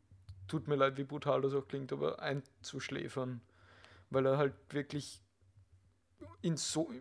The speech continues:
bei Jona nicht das beste Leben haben wird. Was heißt nicht das Beste? Auch kein, auch kein besonders zufriedenstellendes, für das er geboren gewesen wäre. Er wäre geboren gewesen, um einen Hirtenhund zu sein, auf ein,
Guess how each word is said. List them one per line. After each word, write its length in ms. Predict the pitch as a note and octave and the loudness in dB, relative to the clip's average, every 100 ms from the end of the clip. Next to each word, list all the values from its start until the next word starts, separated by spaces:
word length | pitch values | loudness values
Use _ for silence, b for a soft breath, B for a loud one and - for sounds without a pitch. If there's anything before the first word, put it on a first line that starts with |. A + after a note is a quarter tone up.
| - - | -10 -2
bei 80 | D#3 | 0
Jona 420 | C3+ C3+ D#3 D3+ | 2 0 0 0
nicht 260 | D3 C#3+ - | 0 -2 -4
das 120 | C#3 | 2
beste 300 | D3 C#3 D3 | 4 4 0
Leben 360 | C#3 C3+ C#3+ | 0 0 2
haben 300 | C#3+ C#3 C#3+ | 4 4 2
wird. 180 | C#3 C#3 - - - - B B B B | 0 -2 -4 -14 -14 -14 B B B B
Was 180 | - C#3 | 2 2
heißt 180 | C#3+ - | 2 0
nicht 120 | G#2+ | -4
das 100 | B2+ | -2
Beste? 380 | - C3+ C3 - | 2 2 4 2
Auch 100 | C3 - | 2 2
kein, 280 | C#3+ C#3 B2+ B B B B | -2 -2 -8 B B B B
auch 100 | - | -8
kein 160 | - D3+ | -4 -4
besonders 380 | C3 C#3 C#3+ C#3 | 0 0 0 -2
zufriedenstellendes, 800 | D3+ - D3 D#3 - C#3 C#3 - | -6 -6 -4 -2 2 2 2 2
für 100 | C#3 | 2
das 180 | B2+ C3 | 2 2
er 60 | |
geboren 540 | C#3 - - C3 D3+ C#3+ | -2 -4 -2 0 -2 -2
gewesen 640 | B2+ A#2+ A#2+ A#2 C3 B2 | -2 -2 -2 -2 -4 -4
wäre. 300 | C3 B2 B2+ | -2 -2 -2
Er 260 | B2+ B2 | -2 0
wäre 140 | B2+ C3 | 2 2
geboren 380 | C#3 C3 C#3 C3+ | 0 0 0 0
gewesen, 420 | C3 C3 D3 C3+ B B B B | 0 0 0 -6 B B B B
um 120 | C#3 | -2
einen 340 | C#3 C#3+ C#3+ D3 | 0 0 -2 -4
Hirtenhund 640 | - C#3 F3 D#3+ C#3 C3 | -4 -2 0 0 -2 -2
zu 100 | C#3 | -2
sein, 160 | C3+ C3 | 0 0
auf 140 | C#3 | 0
ein, 120 | D3+ | -2